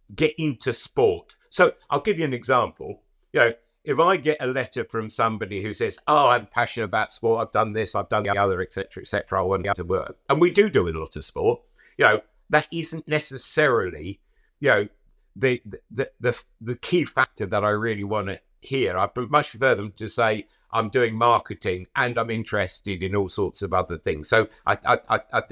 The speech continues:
you know, a passion for sport is not a reason to go into sport.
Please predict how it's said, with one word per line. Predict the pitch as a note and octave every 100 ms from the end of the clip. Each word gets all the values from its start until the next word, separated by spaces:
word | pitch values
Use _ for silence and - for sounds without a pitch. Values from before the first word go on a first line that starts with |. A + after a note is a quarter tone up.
| - -
you | B2
know, | F#2+ - -
a |
passion | - F3 - D#3+ C#3
for | C3+
sport | - D3 A#2 G#2+
is | A#2 B2
not | B2+ B2
a |
reason | A2+ A#2+ G#2 G2+
to | F#2+
go | G#2 G#2
into | G2 - D2+
sport. | - - C#2